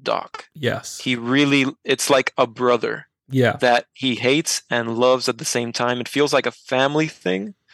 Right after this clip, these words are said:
Speaker 1: and they're also philosophically at odds.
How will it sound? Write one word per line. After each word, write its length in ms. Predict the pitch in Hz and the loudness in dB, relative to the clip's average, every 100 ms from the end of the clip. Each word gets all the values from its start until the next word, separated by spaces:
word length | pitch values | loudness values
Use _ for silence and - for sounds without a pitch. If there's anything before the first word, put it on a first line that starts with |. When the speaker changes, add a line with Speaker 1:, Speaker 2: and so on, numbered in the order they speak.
| - - _ _ _ | -20 -20 _ _ _
Speaker 1:
and 300 | - 135 127 120 | -2 0 0 2
they're 160 | 131 | 2
also 380 | 131 135 - 147 | 4 2 4 2
philosophically 840 | - 127 123 - 123 - 123 120 117 | 2 2 2 4 2 0 -2 0 0
at 100 | 117 | 2
odds. 440 | 117 113 - - | 2 0 -4 -8